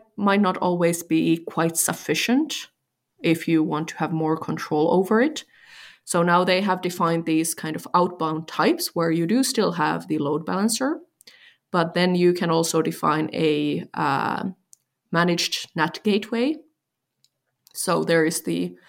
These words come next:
Azure nat gateway that this would use behind the scenes, uh, but you could also have a user assigned nat gateway. So if you already have a nat gateway in your V net, you could leverage that as well.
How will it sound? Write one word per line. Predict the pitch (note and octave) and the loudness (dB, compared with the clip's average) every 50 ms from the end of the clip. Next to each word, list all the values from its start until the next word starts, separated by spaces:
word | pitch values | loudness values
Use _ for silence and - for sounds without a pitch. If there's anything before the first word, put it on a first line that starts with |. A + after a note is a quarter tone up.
| - - - _ _ | -20 -20 -20 _ _
Azure | - F3+ F#3+ G#3 G3+ F3+ E3+ E3+ E3+ E3+ F3+ | 2 2 2 2 0 -2 -2 0 -2 -2 -4
nat | F#3 E3+ E3+ - - | -6 -6 -8 -8 -10
gateway | - F#3+ F#3 F3+ F#3+ - F#3 F3+ F3+ F#3+ F#3+ | -8 -6 -6 -6 -6 -4 -4 -4 -4 -2 -4
that | F3+ F3+ F3+ - - - - _ _ _ | -4 -6 -6 -8 -12 -12 -14 _ _ _
this | E3+ D#3+ D#3+ - | -6 -6 -6 -4
would | - D#3+ D#3+ | -6 -6 -6
use | - E3+ E3 E3 E3+ G#3+ - | -6 -4 -4 -2 -2 -4 -4
behind | - F#3 E3+ E3+ E3 E3+ E3 | -8 -10 -10 -8 -8 -6 -6
the | F3 | -4
scenes, | - - - A#3+ B3+ C4+ D#4 D4+ - - - - _ _ _ - - - _ _ _ _ _ _ | -4 -2 0 0 0 2 0 -2 -4 -6 -8 -12 _ _ _ -20 -20 -20 _ _ _ _ _ _
uh, | F#3+ F#3 F3+ F3 | 0 2 2 2
but | F3 F3 F#3 F#3 F#3 - | 2 0 0 0 0 -2
you | F3+ F3 | -4 -4
could | - F#3 F3 | -2 0 0
also | E3 E3 E3+ - F3 E3+ | 0 0 0 0 -2 -2
have | F3+ F#3 E3 E3+ | -2 -2 -2 -2
a | E3 E3 | 0 0
user | E3 F#3 F3+ F3 E3+ - E3+ E3 E3 - - | 0 0 0 0 -2 0 0 -2 -2 -2 -4
assigned | E3+ - E3 D#3+ D#3+ E3+ F3+ | -6 -4 -4 -4 -4 -4 -4
nat | E3 D#3+ E3 - | -4 -6 -8 -8
gateway. | - - - - - - - - - | -8 -8 -8 -8 -10 -12 -10 -8 -8
So | - - F#2 - | -6 -4 -2 -2
if | - F3 - | -2 -2 0
you | F3+ E3+ - | 0 2 4
already | F3+ F3 F3 F3 E3+ F3 E3+ | 4 4 4 2 0 0 -2
have | E3+ F3 D#3+ | -2 -2 -4
a | E3+ E3 | -2 -2
nat | D#3+ E3 E3 - | -4 -4 -6 -4
gateway | - E3+ D#3 - - D#3 D3 C3+ | -4 -4 -4 -4 -6 -6 -6 -6
in | D#3 D3+ | -6 -6
your | D3 C#3 - - - - - _ _ _ _ | -6 -8 -8 -10 -12 -14 -18 _ _ _ _
V | C#4 C#4 C4 | 2 4 4
net, | B3 A3 A3 - | 4 2 0 -2
you | G#3 G3+ | -4 -4
could | - - F3 | -4 -4 -6
leverage | - E3 D#3 D3+ D3+ D3+ D3+ E3+ F3 - - - | -6 -6 -6 -6 -6 -8 -8 -8 -8 -10 -12 -12
that | D#3+ D3+ - | -12 -10 -10
as | - - - - | -10 -10 -8 -4
well. | G3+ G#3 A3+ A3+ A#3+ B3 A#3+ - _ | 0 0 2 2 2 0 -2 -6 _